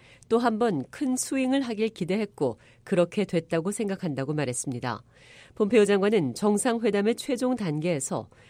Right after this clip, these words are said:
합의문에 서명하는 것을 정당화할 만큼 충분한 진전을 만들 수 있길 매우 기대했지만 그렇게 하지 못했다고 거듭 밝혔습니다. 그리고 마지막 결정은 대통령이 한 것이라는 점을 분명히 했습니다.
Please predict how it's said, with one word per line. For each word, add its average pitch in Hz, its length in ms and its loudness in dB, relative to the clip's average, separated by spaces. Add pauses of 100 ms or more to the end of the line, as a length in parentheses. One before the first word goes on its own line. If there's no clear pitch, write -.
합의문에 240 480 0
서명하는 240 540 0
것을 180 360 0
정당화할 202 840 0
만큼 123 500 -4 (300)
충분한 226 460 0
진전을 208 460 2
만들 175 300 0
수 202 160 -2
있길 185 320 0
매우 170 260 2
기대했지만 185 760 -2 (280)
그렇게 160 360 0
하지 160 260 -2
못했다고 170 720 -2
거듭 151 320 -4
밝혔습니다. 127 760 -4 (480)
그리고 202 240 2
마지막 208 400 4
결정은 202 520 2
대통령이 226 560 0
한 247 200 -4
것이라는 190 460 -2
점을 139 280 -2
분명히 151 440 -4
했습니다. 120 580 -8